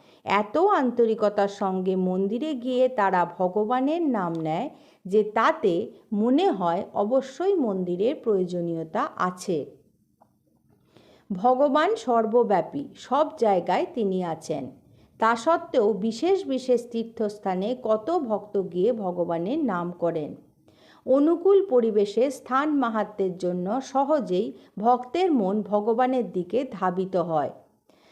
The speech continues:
সাধকেরা সাধনা করেছেন যে স্থানে, সেখানে গেলে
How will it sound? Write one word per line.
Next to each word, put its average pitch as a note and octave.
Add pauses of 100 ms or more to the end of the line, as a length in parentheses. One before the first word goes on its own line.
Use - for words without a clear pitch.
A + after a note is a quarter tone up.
(140)
সাধকেরা B3+
সাধনা B3
করেছেন A#3+
যে C4
স্থানে, F3+
সেখানে C#4+
গেলে F#3